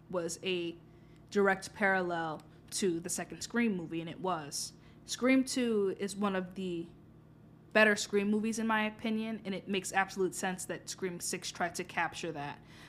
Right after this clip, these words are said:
Because some of when, there was, Scream Five was good, it was a lot better than Scream Four. God, Scream Four was the worst. But some of what Scream Five lacked, Scream Six had. And I feel like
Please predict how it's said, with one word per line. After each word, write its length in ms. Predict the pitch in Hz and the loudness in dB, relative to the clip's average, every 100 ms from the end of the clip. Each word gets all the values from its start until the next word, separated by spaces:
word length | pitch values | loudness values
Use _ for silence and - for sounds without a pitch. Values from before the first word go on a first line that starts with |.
| - - | -20 -4
Because 280 | 220 214 208 | -2 0 2
some 200 | 254 262 | 4 4
of 160 | 269 | 4
when, 240 | 269 226 208 | 2 2 0
there 120 | 226 262 | 0 2
was, 220 | 277 - - - - | 2 0 -12 -18 -12
Scream 280 | - 349 359 | -2 0 6
Five 280 | 311 269 | 8 8
was 160 | 208 190 | 6 -2
good, 260 | - 190 220 | 2 4 4
it 100 | 190 | 2
was 140 | 185 | 0
a 80 | 175 | -4
lot 420 | 170 175 196 202 | -2 4 6 6
better 160 | 208 202 | 2 2
than 160 | 185 | -2
Scream 280 | 185 - 175 | -6 -8 -8
Four. 340 | - 185 151 156 | -6 -6 -6 -4
God, 300 | 185 170 160 | 0 0 -2
Scream 200 | - 185 | -4 -4
Four 200 | 180 185 | 0 -2
was 140 | 170 | -2
the 80 | 165 | -6
worst. 480 | 165 175 151 - - - - - | -4 -4 -4 -8 -12 -18 -20 4
But 300 | 233 226 - - - - - - - | 8 8 6 -6 -20 -20 -20 -20 -12
some 280 | - 226 262 | 2 6 6
of 160 | 269 | 4
what 220 | 233 220 | 4 0
Scream 320 | - - 214 202 | 0 -2 0 2
Five 380 | 202 185 180 | 4 4 4
lacked, 380 | 180 180 170 - | 0 0 0 -2
Scream 380 | - - 185 180 | -6 -4 -6 -4
Six 480 | - 165 - - - - - - - - | -6 -6 -8 -12 -12 -16 -20 -20 -20 -16
had. 540 | - - 185 131 117 - - - - | -2 4 4 2 -8 -14 -20 -10 -2
And 140 | 208 | 0
I 80 | 185 | 0
feel 360 | 190 233 240 | -4 0 2
like 280 | 220 202 - | 4 2 -2